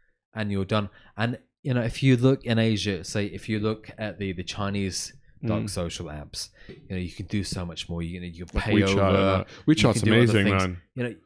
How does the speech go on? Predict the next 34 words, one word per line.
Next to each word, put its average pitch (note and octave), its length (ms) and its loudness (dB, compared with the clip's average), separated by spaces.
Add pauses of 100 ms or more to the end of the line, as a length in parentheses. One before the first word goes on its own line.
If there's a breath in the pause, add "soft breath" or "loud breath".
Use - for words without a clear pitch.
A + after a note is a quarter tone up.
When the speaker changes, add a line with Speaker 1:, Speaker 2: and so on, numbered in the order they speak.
Speaker 1:
all D#3 240 2
of C3+ 80 0
these C3 240 -4
things A2+ 260 -6
that A2 80 -12
you G2 140 -14
can F#2 140 -12
do G#2 200 -2
that F2 160 -10
you F#2+ 120 -12 (200)
can't G2+ 260 -10
yet E2+ 240 -14
do, E2+ 380 -10 (460)
yet F#2+ 360 -4 (400)
do F2 320 -2 (140)
with F2+ 140 -6
the F2 60 -6
likes E2+ 360 -10
of E2 140 -12
Speaker 2:
Mm, G#2+ 260 -6
yeah. G2+ 120 -4
Speaker 1:
WhatsApp. E2 320 -12 (120)
But, F#2+ 200 -8 (460 soft breath)
you F#2+ 80 -6
know, F#2 80 -6
the, G2+ 180 -6
the A2 160 -2
opportunities F#2 680 -8
are E2+ 40 -6
unlimited. D#2 460 -10
Speaker 2:
The, - 180 4
I, D3 180 4
I C3 40 6
can, C3+ 260 4